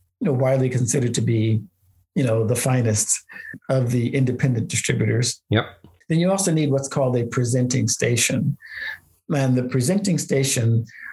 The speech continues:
Speaker 1: you know, nominally presents your program, but also they're gonna work with you, the independent producer, to say, "Okay, that's a great idea.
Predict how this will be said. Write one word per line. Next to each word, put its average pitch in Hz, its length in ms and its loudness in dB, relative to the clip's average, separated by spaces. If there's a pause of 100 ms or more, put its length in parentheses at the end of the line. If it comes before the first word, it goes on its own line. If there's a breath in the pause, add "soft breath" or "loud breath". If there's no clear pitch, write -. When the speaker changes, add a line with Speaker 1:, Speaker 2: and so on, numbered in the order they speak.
(160)
Speaker 1:
you 208 100 0
know, 139 140 2
nominally 139 640 2
presents 131 440 0
your 139 120 -2
program, 131 480 0
but 120 100 2
also 156 320 0
they're 156 160 2
gonna 185 220 0
work 135 400 0
with 127 180 -2
you, 123 340 2
the 113 180 0
independent 120 540 0
producer, 120 680 0 (100)
to - 100 -4
say, 139 200 2
"Okay, 135 560 -2 (400 loud breath)
that's - 240 -2
a 147 40 0
great 170 240 0
idea. 165 720 0